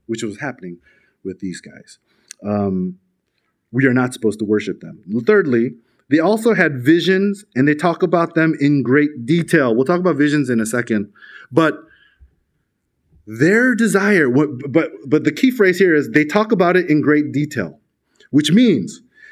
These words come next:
that their desire was to gather a following, using the mystical as their bait. You guys get that?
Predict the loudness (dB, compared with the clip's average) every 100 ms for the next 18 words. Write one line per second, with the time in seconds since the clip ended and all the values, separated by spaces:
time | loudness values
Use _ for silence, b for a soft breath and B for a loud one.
0 | b 0 2 2 2 4 2 2 0 0
1 | 0 2 2 2 0 -2 -8 _ _ _
2 | _ _ -2 0 0 -2 -4 -2 -2 0
3 | 0 0 0 0 -4 -8 -14 -14 -14 -10
4 | -8 -6 -8 -10 -18 _ _ _ _ _
5 | _ -6 -2 0 0 0 2 2 0 0
6 | 0 0 -2 -4 -6 -6 -10 -10 -10 -14
7 | _ _ _ -8 -6 -2 0 0 -2 -12
8 | -18 _ _ _ _ _ _ _ -2 0
9 | 0 0 -2 -2